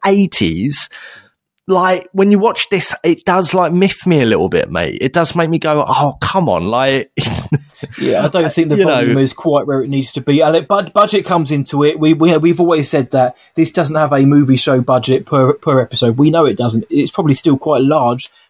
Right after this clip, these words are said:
Speaker 2: compared to most, but I do think we're in a stage at the minute where the volume isn't quite where it needs to be in order to handle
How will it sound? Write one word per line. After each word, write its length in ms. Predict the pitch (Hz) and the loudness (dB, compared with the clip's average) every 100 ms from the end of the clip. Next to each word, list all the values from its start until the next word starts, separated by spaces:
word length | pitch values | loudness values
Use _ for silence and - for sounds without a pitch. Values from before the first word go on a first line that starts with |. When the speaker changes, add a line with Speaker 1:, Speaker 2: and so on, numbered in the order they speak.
| - | -6
Speaker 2:
compared 340 | 127 139 127 | -2 0 -2
to 80 | 131 | -2
most, 380 | 147 120 113 - - | 0 0 -4 -10 -4
but 320 | 156 127 - _ - - - - _ _ _ _ - | 0 0 -2 _ -20 -20 -20 -20 _ _ _ _ -4
I 80 | 160 | -2
do 180 | - 175 | 0 0
think 280 | - 185 175 | 0 -2 2
we're 220 | 151 147 | 2 4
in 100 | 151 | 2
a 60 | 139 | -2
stage 340 | - 151 139 | -2 0 0
at 80 | 139 | 0
the 60 | |
minute 300 | 135 165 135 | 2 2 2
where 160 | 127 131 | 2 2
the 80 | 127 | 0
volume 320 | 139 139 135 | 2 2 4
isn't 200 | 139 143 | 2 0
quite 280 | - 156 131 | -2 -2 0
where 160 | 135 135 | 2 2
it 60 | |
needs 240 | 135 139 131 | 4 2 2
to 100 | 131 | -2
be 220 | 147 127 | 2 2
in 80 | 135 | 2
order 220 | 135 123 | 2 0
to 80 | 120 | -2
handle 460 | 156 135 117 117 | 0 2 2 0